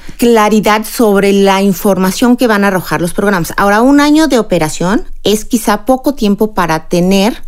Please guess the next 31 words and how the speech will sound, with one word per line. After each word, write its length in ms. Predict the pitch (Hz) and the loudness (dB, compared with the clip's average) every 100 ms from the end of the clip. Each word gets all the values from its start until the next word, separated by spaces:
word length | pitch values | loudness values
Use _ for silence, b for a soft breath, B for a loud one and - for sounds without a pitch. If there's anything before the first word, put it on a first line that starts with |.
| - | -6
¿no? 220 | 175 214 | -4 -2
una 280 | 226 233 247 | 2 4 4
evaluación 840 | 226 190 180 170 165 - 185 208 - | 2 2 2 0 -2 -2 -2 -2 -2
que 100 | 208 | -6
te, 380 | 170 190 185 - | -2 -2 -2 -4
que 180 | - 175 | -6 -6
te 200 | - 185 | -2 0
vea 320 | 208 214 214 | 2 0 0
todos 300 | - 233 240 | -2 0 2
los 180 | 233 - | 0 -2
aspectos 460 | 160 - - 170 170 | -6 -4 -4 -4 -2
del 140 | 180 | 0
programa. 380 | 190 196 202 170 B B B | 0 0 0 -2 B B B
A 120 | 208 | 0
un 200 | 247 277 | 4 4
año 200 | 277 269 | 4 2
podemos 420 | 262 208 214 214 | 2 0 2 0
tener 380 | - 190 190 190 | -2 -2 0 -2
una 160 | 190 208 | 0 -2
descripción 600 | 202 - 170 196 185 185 | -2 -4 -4 -2 0 0
de 280 | 196 196 202 B B - | 2 0 -2 B B -6
efectivamente 1200 | 202 233 214 262 277 269 254 247 240 262 247 240 | -2 -2 0 2 4 4 4 4 2 2 2 0
se 100 | 190 | -2
está 240 | 170 208 | -4 -2
instrumentando 840 | 214 - 220 185 180 190 190 196 190 | -2 0 0 0 -2 0 0 -2 -2
como 220 | 165 151 | -4 -4
se 180 | - 143 | -4 -6
tiene, 560 | - 170 175 175 - | -2 0 0 0 -2
este, 240 | 147 - 170 | -4 -4 -4
planeado 400 | 156 160 165 165 | -2 0 0 0
instrumentar, 800 | 165 - 160 156 151 202 226 | -2 -2 -2 -2 0 0 0